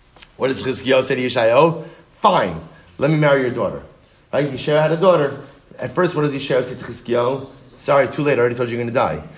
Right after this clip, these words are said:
Right? Until ultimately, again, Chizkiyahu prevails. So indeed, Chizkiyahu marries Yeshayahu's daughter, and they have a son. That son was named Menashe. Menashe was the longest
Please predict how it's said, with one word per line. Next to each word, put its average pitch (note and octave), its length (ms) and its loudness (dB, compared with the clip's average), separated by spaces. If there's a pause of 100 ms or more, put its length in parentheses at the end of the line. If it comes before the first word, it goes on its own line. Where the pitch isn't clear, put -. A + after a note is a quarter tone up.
(180)
Right? C3 160 0
Until D#3 480 -2
ultimately, D#3 540 -2
again, C3+ 260 -2
Chizkiyahu C3+ 480 -2
prevails. A#2 580 0
So B2 140 -4
indeed, A#2+ 440 -4
Chizkiyahu C#3+ 500 -4
marries C3 260 -2
Yeshayahu's A#2 540 -2
daughter, G#2+ 460 -2 (280)
and G2+ 100 -6
they A2+ 60 -4
have B2 140 -2
a C#3 60 -4
son. B2+ 500 0 (360)
That C3+ 260 -2
son C#3 280 -2
was A#2+ 160 -4
named D3+ 420 0 (560)
Menashe. G#2 460 -6 (680)
Menashe C3+ 580 0
was B2 360 0 (220)
the A2+ 60 -6
longest A#2+ 600 -6